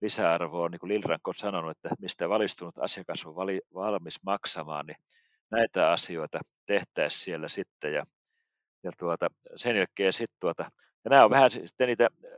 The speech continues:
johtoryhmäläisten tavallaan, niinku, vastuualueita, että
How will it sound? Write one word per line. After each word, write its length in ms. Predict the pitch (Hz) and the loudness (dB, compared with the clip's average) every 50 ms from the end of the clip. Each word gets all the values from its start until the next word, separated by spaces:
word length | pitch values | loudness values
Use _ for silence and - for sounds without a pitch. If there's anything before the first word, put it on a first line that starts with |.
| - - - - - - - - - - - - - - - - - - - - - - - - _ - - - | -20 -18 -18 -16 -16 -16 -16 -16 -16 -16 -14 -14 -14 -16 -16 -18 -20 -20 -20 -20 -20 -20 -20 -20 _ -20 -14 -2
johtoryhmäläisten 960 | - 131 123 120 - 113 101 107 95 92 98 98 98 98 92 - - 98 90 | 4 4 4 4 4 2 4 4 2 2 2 2 2 2 2 0 -2 -8 -4
tavallaan, 460 | - 104 95 98 92 92 92 90 87 | -2 0 2 2 2 2 2 0 -2
niinku, 240 | 90 90 - 92 87 - _ 80 | -2 -6 -6 -6 -6 -6 _ -2
vastuualueita, 960 | 101 95 - - _ - 90 82 82 87 87 85 82 82 80 - - 85 82 | -2 -2 -2 -4 _ -12 -8 -4 -2 -2 -2 -2 -2 -2 -4 -4 -4 -6 -6
että 200 | - - - | -6 -6 -12